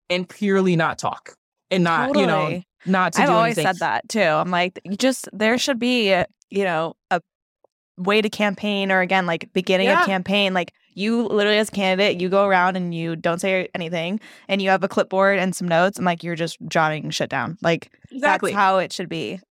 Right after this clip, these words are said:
Speaker 2: And I've always
Speaker 1: I
Speaker 2: thought
Speaker 1: love
Speaker 2: that
Speaker 1: when
Speaker 2: way. I'm like,
Speaker 1: candidates
Speaker 2: you guys
Speaker 1: can't
Speaker 2: are
Speaker 1: talk.
Speaker 2: executing. I think that's so epic.
Speaker 1: I mean, there are definitely some folks who, uh, struggle with the silent part. Um,
Speaker 2: Yeah.
Speaker 1: like
Speaker 2: <laughs>
Speaker 1: Senator Cory Booker,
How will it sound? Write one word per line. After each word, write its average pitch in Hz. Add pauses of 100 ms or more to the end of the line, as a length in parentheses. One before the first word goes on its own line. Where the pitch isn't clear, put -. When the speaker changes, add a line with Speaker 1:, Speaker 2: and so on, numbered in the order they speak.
Speaker 2:
And 175
I've 170
always 185
Speaker 1:
I -
Speaker 2:
thought 220
Speaker 1:
love 233
Speaker 2:
that 185
Speaker 1:
when -
Speaker 2:
way. 160
I'm 180
like, 196
Speaker 1:
candidates 165
Speaker 2:
you 156
guys 190 (100)
Speaker 1:
can't -
Speaker 2:
are 202
Speaker 1:
talk. 185
Speaker 2:
executing. 165
I 165
think 180
that's 175
so 175
epic. - (560)
Speaker 1:
I -
mean, 302 (320)
there 254
are 277
definitely 277
some 285
folks 226
who, 226
uh, 175
struggle 185
with 208
the 226
silent 170
part. 156 (340)
Um, 196
Speaker 2:
Yeah. 208 (220)
Speaker 1:
like 185 (140)
Speaker 2:
<laughs> -
Speaker 1:
Senator 254
Cory 240
Booker, 233